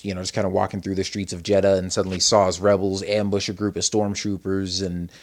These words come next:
um, you know, a big fight breaks out and everything, where Cassian ends up shooting one of the rebel guys because he's about to drop a grenade on a tank with a bunch of stormtroopers around it that Jyn happens to be hiding behind. So he's, like, you know, saving Jyn by taking this guy out.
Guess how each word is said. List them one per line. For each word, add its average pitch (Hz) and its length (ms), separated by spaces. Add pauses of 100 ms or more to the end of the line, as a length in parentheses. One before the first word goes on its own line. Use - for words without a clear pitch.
(360)
um, 85 560
you 95 100
know, 82 80
a 85 40
big 95 220
fight 98 320
breaks 98 300
out 95 200
and 95 100
everything, 92 500 (1200)
where 113 180
Cassian 110 460
ends 95 160
up 90 100
shooting 107 500
one 104 140
of 92 200
the 90 440 (220)
rebel 120 320
guys 95 560
because 104 340
he's 98 140
about 95 280
to 90 260
drop 98 340
a - 80
grenade 101 640
on 92 160
a 87 80
tank 107 380
with 95 100
a 92 40
bunch 95 180
of 95 100
stormtroopers 101 500
around 98 200
it 90 80
that 90 140
Jyn 117 260
happens 95 340
to 95 80
be 98 100
hiding 95 320
behind. 87 440
So 87 160
he's, 90 180
like, 87 260
you 92 80
know, 64 140
saving 104 420
Jyn 101 220
by 87 120
taking 87 260
this 80 120
guy 85 220
out. 82 240